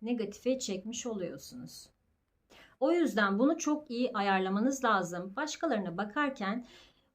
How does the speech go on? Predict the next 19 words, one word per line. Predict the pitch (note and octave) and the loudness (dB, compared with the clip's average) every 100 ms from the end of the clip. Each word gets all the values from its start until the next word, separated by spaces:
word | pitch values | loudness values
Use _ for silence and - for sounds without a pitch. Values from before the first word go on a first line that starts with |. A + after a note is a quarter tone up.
| - | 0
o | D#4 C4 | 2 6
bağı | D#4 D#4+ | 8 6
siz | D#4 E4+ D#4 | 4 2 2
de | B3+ | 4
hissedin. | A3 F#3+ - F#3+ F#3+ G3+ | 2 0 -4 -4 0 0
"Ya | A3+ | 2
ne | A#3 B3 | 2 2
kadar | C#4 C4 A3 | 2 2 2
mutlular, | F3+ - F3 F3+ F3+ | 0 -8 -10 -6 -6
işte | F#3 G#3 | -6 -8
bir | G#3 | -2
maşallah | G#3 G#3+ G#3 G#3+ G3 F#3+ G3 | 0 0 -2 -4 -4 -4 -6
demek, | F3+ F3 F#3+ - _ _ _ - | -10 -8 -10 -14 _ _ _ -12
e, | E3+ C#3+ D#3 | -10 -10 -10
ben | E3 E3+ C4+ D4 | 0 6 8 8
de | A3 G3 | 6 4
aynı | G3+ G3 G3 | 2 0 0
şekilde | F#3+ F3 F3 D#3+ D#3 | -2 -6 -6 -6 -8
olacağım." | F3+ F3+ F3 F#3+ F#3 D#3 | -8 -8 -2 0 2 0